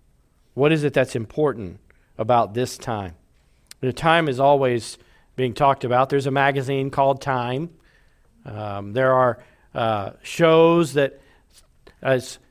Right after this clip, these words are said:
sands in the hourglass, so are the days of our lives. Y'all remember that? Is that even on anymore? I really am old. See, y'all didn't believe it.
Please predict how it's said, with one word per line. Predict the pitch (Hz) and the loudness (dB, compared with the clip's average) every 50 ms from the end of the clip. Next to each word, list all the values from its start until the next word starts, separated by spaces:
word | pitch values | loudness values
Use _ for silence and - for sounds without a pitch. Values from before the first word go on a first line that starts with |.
| _ _ _ _ | _ _ _ _
sands | - - - - 160 156 160 170 165 156 | -20 -8 -2 0 2 2 2 0 0 -2
in | 165 160 | -2 -2
the | 160 156 | 0 0
hourglass, | 147 139 151 156 160 156 156 151 151 151 151 156 147 - | 2 2 2 2 2 2 2 2 2 2 0 -2 -6 -8
so | - - 143 139 139 143 143 | -4 -2 0 0 0 -2 -4
are | 139 135 | -6 -6
the | 131 135 | -6 -6
days | 127 127 131 135 139 139 139 135 147 | -2 0 2 2 2 2 0 -4 -6
of | 135 131 | -6 -4
our | 135 135 135 | -4 -4 -4
lives. | 131 131 127 135 139 139 139 139 - - - - | -4 -6 -8 -10 -14 -16 -18 -20 -20 -20 -20 -16
Y'all | - 139 127 | -12 -8 -8
remember | 127 127 131 131 131 | -6 -6 -6 -8 -8
that? | 131 131 135 135 | -10 -10 -12 -12
Is | 127 120 | -4 0
that | 151 185 269 | 2 2 2
even | 294 240 185 | 2 0 0
on | 147 131 139 160 185 185 | 0 2 0 0 0 0
anymore? | 190 196 196 190 196 196 202 202 208 208 - - - - _ _ - - - _ - - - - - _ _ _ - - - _ _ _ _ _ _ _ _ _ _ _ _ _ _ - - - _ _ _ _ _ _ _ _ _ - - _ _ _ _ - - 202 _ _ _ _ _ - _ - _ _ _ _ _ _ _ _ _ _ _ _ _ - | 0 0 0 -2 -2 -2 -4 -4 -6 -8 -14 -20 -20 -20 _ _ -20 -20 -20 _ -20 -20 -20 -20 -20 _ _ _ -20 -20 -20 _ _ _ _ _ _ _ _ _ _ _ _ _ _ -20 -20 -20 _ _ _ _ _ _ _ _ _ -20 -20 _ _ _ _ -20 -20 -20 _ _ _ _ _ -20 _ -20 _ _ _ _ _ _ _ _ _ _ _ _ _ -6
I | - 143 | -2 0
really | 160 165 165 170 165 165 170 | 2 4 4 4 6 6 6
am | 190 220 202 | 6 4 4
old. | 160 139 131 123 | 4 2 2 0
See, | - - 156 156 175 | 0 0 2 4 4
y'all | 226 233 190 175 180 | 4 6 6 6 6
didn't | 190 208 208 214 | 6 6 4 4
believe | 214 220 233 269 294 233 | 4 4 6 6 4 4
it. | 160 123 - | 2 0 -2